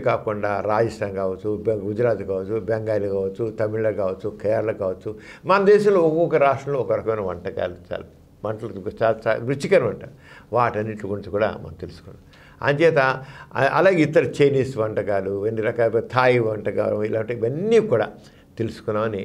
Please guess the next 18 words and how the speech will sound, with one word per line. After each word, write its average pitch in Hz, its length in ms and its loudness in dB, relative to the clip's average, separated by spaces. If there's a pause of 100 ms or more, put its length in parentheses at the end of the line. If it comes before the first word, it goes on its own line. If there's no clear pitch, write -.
(120)
ఈ 104 80 0 (160)
ఛానల్ 98 240 -6
పెడతాం. - 280 -12 (440)
అది 98 180 -2 (640)
ఫుడ్, 131 180 -2 (220)
ఫుడ్ 143 200 4 (100)
వరల్డ్ 107 260 0
సంబంధించిన 90 400 -12
రుచి 104 260 -10
అభిరుచి 92 380 -6
అని - 100 -14 (400)
ఆ 95 120 -2
రంగా 104 260 -2 (300)
చేస్తున్నాం. - 380 -10 (380)
అదొకటి. - 320 -10 (500)
ఇంతే 214 300 4 (120)
కాకుండా 180 380 4 (600)
స్పోర్ట్స్ - 520 4